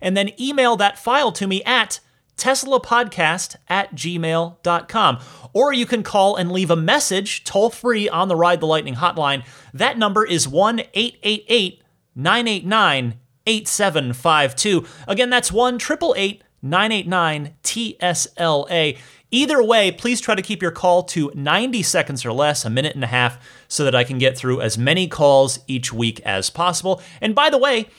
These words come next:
if you know someone special with an upcoming birthday, anniversary, graduation, or some other special occasion,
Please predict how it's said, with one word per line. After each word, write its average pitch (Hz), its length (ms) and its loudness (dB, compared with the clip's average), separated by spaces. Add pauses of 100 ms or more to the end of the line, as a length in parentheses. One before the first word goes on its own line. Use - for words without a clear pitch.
(160)
if 190 160 -4
you 240 80 0
know 285 160 2
someone 247 320 0
special 247 400 0
with 196 100 -2
an 226 60 -2
upcoming 208 440 -2
birthday, 180 440 0
anniversary, 180 460 -2
graduation, 240 680 2
or 370 160 2
some 127 200 0
other 110 120 0
special 110 360 -2
occasion, 180 360 -2